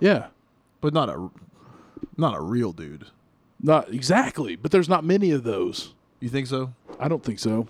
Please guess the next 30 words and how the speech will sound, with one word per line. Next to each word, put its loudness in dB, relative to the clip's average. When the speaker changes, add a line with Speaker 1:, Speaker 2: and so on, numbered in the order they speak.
Speaker 1:
I 2
don't. 4
I 4
think 2
there's 6
a 0
lot 4
of 0
fucking -2
Speaker 2:
Are -2
we 4
gonna -4
be, 0
like, -4
a -8
men's -6
rights? -4
<laughs> -
That's 0
what 2
Speaker 1:
No, 8
Speaker 2:
we're 8
doing 4
Speaker 1:
no, 6
Speaker 2:
right -
Speaker 1:
no, 8
no. 4
Speaker 2:
now. 8
Speaker 1:
I'm 6
not, 0